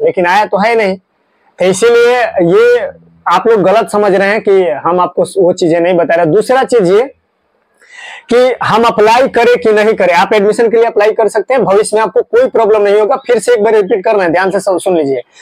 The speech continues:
आप scholarship के लिए भी apply कर सकते हैं, आप admission के लिए भी apply कर सकते हैं। like graduation में आप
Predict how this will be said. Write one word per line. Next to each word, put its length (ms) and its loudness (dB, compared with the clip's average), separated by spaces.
आप 260 0
scholarship 760 0
के 100 4
लिए 100 2
भी 120 2
apply 300 0
कर 180 0
सकते 300 -2
हैं, 200 0
आप 400 -2
admission 480 0
के 160 0
लिए 180 2
भी 160 2
apply 280 0
कर 160 -2
सकते 280 -4
हैं। 60 0
like 200 0
graduation 480 0
में 120 0
आप 220 -2